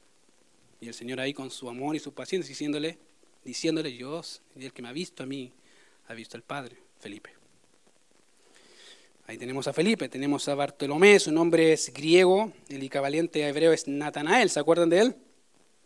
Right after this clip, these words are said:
Natanael, el querido Natanael, que dijo, "De Belén puede salir algo bueno". Ahí está,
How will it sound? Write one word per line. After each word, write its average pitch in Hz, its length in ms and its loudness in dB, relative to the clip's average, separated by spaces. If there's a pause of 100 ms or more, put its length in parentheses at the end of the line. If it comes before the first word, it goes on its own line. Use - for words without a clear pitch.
(1000)
Natanael, 170 560 -4
el 135 140 -16
querido 185 280 -2
Natanael, 170 600 0 (1080)
que 156 100 -4
dijo, 170 520 -2 (1040)
"De 117 140 -16
Belén 151 320 -6
puede 156 240 -10
salir 147 220 -8
algo 139 180 -10
bueno". 185 240 -14 (3000)
Ahí 151 160 -10
está, - 280 0